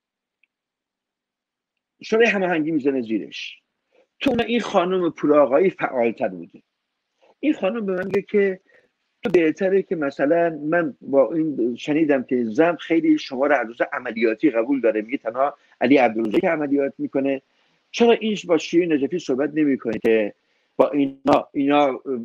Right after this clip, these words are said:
اه، آمد نیوز کار شما منتشر بکنه؟ می‌گم اوکی.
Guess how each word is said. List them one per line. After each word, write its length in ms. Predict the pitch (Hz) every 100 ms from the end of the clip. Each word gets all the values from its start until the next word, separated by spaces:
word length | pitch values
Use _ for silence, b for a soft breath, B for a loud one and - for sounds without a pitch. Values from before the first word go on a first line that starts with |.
| 135 131 123 -
اه، 460 | 143 131 131 127 -
آمد 240 | 160 156
نیوز 240 | 143 160 -
کار 180 | 117
شما 200 | 107 113
منتشر 380 | 110 107 107 110
بکنه؟ 360 | 104 - 113 120
می‌گم 280 | 175 214 349
اوکی. 280 | 214 156